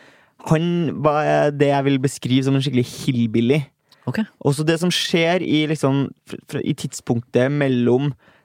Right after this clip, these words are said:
Speaker 1: eh, at han går inn og betaler bensin, og han kommer tilbake, det er tid for ettertanke.
Speaker 2: Ok.
Speaker 1: Da begynner liksom tankene å gå, fordi man kan ikke være picky egentlig når man hiker. Må,
Speaker 2: Nei.
Speaker 1: du tilbyr å hike, ja,
Speaker 2: Mm.
Speaker 1: eh, så flott.
Speaker 2: Ja.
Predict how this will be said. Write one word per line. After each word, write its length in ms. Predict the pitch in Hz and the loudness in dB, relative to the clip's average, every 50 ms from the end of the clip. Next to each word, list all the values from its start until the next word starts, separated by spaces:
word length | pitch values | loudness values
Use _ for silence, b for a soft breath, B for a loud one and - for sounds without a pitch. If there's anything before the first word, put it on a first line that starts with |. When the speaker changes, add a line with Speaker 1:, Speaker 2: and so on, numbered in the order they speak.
| b | b
Speaker 1:
eh, 640 | - - 131 135 131 131 127 123 127 123 123 123 113 - - | -2 0 0 2 2 0 0 0 0 0 0 0 -2 -2 -4
at 120 | 127 - - - | -6 -8 -6 -4
han 400 | - 139 131 135 131 135 127 123 120 | -2 -2 0 0 -2 -2 -2 -4 0
går 240 | 123 131 123 120 - - | 0 2 2 0 0 -2
inn 160 | 127 131 131 | 0 2 2
og 60 | 127 123 | 2 2
betaler 320 | 123 143 127 117 117 117 | 0 0 0 0 0 0
bensin, 380 | 120 131 131 123 135 147 160 - | 0 0 0 0 0 0 0 0
og 140 | - 127 131 | 0 0 0
han 40 | 127 | 0
kommer 180 | - 151 139 131 | 0 -2 -2 -2
tilbake, 600 | 143 135 139 127 123 123 - 156 180 185 170 180 _ _ - | -2 0 0 0 0 0 -2 -2 0 0 -2 -4 _ _ -8
det 600 | - 131 123 120 135 135 143 147 151 151 147 - - | -6 -4 0 2 2 2 2 0 0 -2 -2 -2 0
er 220 | 131 131 139 139 - _ _ _ - - _ - | 0 0 0 -2 -4 _ _ _ -18 -18 _ -12
tid 220 | - - 147 143 135 | -4 -2 -2 0 2
for 80 | 156 139 | 2 0
ettertanke. 540 | 147 - 123 - 113 120 - 120 127 143 - _ - - | 0 0 0 -2 -2 0 0 0 -2 -2 -4 _ -6 -6
Speaker 2:
Ok. 160 | 120 - 101 147 | -4 -2 -2 0
Speaker 1:
Da 140 | 143 151 156 | 2 2 2
begynner 200 | 160 165 156 147 | 2 0 0 0
liksom 140 | 147 151 147 | 0 0 0
tankene 680 | - 156 143 143 131 - 127 120 123 127 135 135 131 | 0 0 -2 -2 0 0 0 0 2 0 0 0 0
å 40 | 131 | 2
gå, 220 | 131 151 160 190 185 | 2 2 2 2 0
fordi 460 | - 165 156 151 147 147 147 147 143 | 0 2 4 4 6 6 4 4 4
man 140 | 143 139 131 | 2 0 -2
kan 180 | - 151 135 | -2 -2 -4
ikke 140 | 123 - 113 | -2 0 0
være 140 | 117 120 120 | 0 0 0
picky 260 | - 127 - - 123 | -2 -4 -2 0 0
egentlig 320 | 123 123 123 120 - 135 135 | 0 0 0 -2 -2 -2 0
når 100 | 139 135 | 0 0
man 160 | 135 135 135 | 0 2 2
hiker. 280 | 143 143 139 - 175 196 | 2 2 2 0 0 0
Må, 360 | 175 165 156 151 151 147 147 | 0 0 2 2 2 4 4
Speaker 2:
Nei. 360 | - - 73 143 147 143 143 | 4 2 2 2 0 0 0
Speaker 1:
du 320 | 139 135 135 156 139 135 139 | -2 -4 -6 -2 0 0 0
tilbyr 380 | - 139 120 120 127 135 135 | 0 -2 0 0 0 0 0
å 40 | 131 127 | -2 0
hike, 280 | - 151 151 - - - - | -2 -2 -2 -2 -8 -4 -2
ja, 160 | 123 123 - | -2 -2 -2
Speaker 2:
Mm. 400 | - - 110 113 107 117 120 120 | -4 -2 0 2 2 2 0 0
Speaker 1:
eh, 40 | 120 | -2
så 120 | 117 113 | -4 -6
flott. 320 | - - 95 - - - - _ - | -8 -8 -8 -8 -10 -20 -16 _ -2
Speaker 2:
Ja. 120 | 120 104 | -2 -2